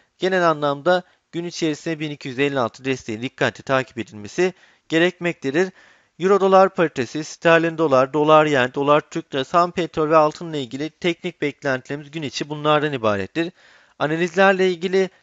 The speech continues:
herhangi bir soru, görüş ve öneriler için analiz et G C M forex nokta com adresini takip edebilirsiniz. İşlemlerinizde stop loss kullanmayı ve trend yönde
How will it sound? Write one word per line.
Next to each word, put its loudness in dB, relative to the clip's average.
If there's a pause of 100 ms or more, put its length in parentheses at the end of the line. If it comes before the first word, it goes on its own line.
herhangi 2
bir -4
soru, -4
görüş -2
ve -2
öneriler 0
için -2 (340)
analiz 0
et -2
G 0
C -4
M 0
forex -4
nokta -10
com -4
adresini -4 (220)
takip 2
edebilirsiniz. -4 (200)
İşlemlerinizde -4
stop -6
loss -6
kullanmayı -2
ve 0
trend -2
yönde -4